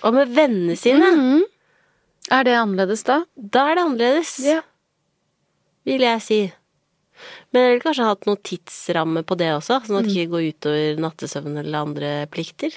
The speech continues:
Speaker 2: Mhm. Når du satt og, og gamet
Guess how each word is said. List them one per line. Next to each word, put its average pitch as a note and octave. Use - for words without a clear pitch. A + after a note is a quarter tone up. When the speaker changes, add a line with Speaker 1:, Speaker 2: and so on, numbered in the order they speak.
Speaker 2:
Mhm. B3+
Når C4
du A#3+
satt A3+
og, A3
og G3
gamet F#3+